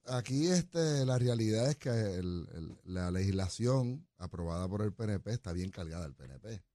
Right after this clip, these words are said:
Eh, esto es tailor-made. Lo más que puede aspirar,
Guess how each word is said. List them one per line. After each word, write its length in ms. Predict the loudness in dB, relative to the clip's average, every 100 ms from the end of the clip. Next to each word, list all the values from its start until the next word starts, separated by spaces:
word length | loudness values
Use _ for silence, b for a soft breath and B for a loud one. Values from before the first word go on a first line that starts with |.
| _ _
Eh, 500 | -18 -16 -14 -14 -14 -12
esto 240 | -6 -4
es 120 | -4
tailor-made. 680 | -4 -4 -4 -4 -4 -6 -6 _ _ _ _ _ _ _ _
Lo 160 | -2 2
más 180 | 0
que 180 | 0 0
puede 320 | 2 4 4
aspirar, 680 | 4 2 2 2 4 2 0